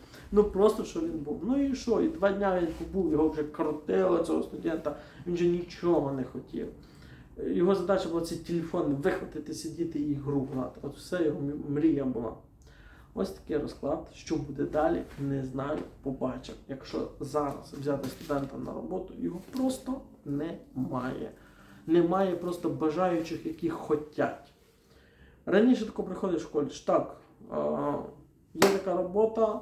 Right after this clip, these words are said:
там на миття деталей, приходьте, робіть, получайте гроші». Всі: «Да, я, я, я». І прибігає шість чоловік, і вони між собою там вже ці головки виривають: «Ні, я перший буду мити, ні, я перший буду мити» і так далі.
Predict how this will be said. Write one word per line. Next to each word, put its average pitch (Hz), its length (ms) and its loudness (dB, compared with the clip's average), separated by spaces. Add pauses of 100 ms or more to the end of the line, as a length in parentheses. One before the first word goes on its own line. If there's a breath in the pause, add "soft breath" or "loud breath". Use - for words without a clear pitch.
там - 180 -2
на 156 80 -4
миття 175 260 -2
деталей, 185 480 2
приходьте, 185 880 -4
робіть, 160 500 -2
получайте 170 440 -2
гроші». 160 420 -4
Всі: - 160 6
«Да, 277 320 4
я, 254 320 4
я, 214 380 2
я». 302 200 2 (300 loud breath)
І 254 60 4
прибігає 214 520 4
шість - 280 -2
чоловік, 233 480 4 (360 loud breath)
і 226 100 6
вони 214 200 6
між 185 240 0
собою 190 360 4
там 165 260 2
вже 156 460 0 (480)
ці 196 120 -2
головки 208 540 6
виривають: 202 440 2
«Ні, 208 180 6
я 214 80 2
перший 220 400 0
буду 185 200 -6
мити, 180 240 -2
ні, 175 320 0
я 254 220 4
перший 208 360 0
буду 170 200 -6
мити» - 240 -4
і - 80 -4
так 160 180 -6
далі. 160 180 2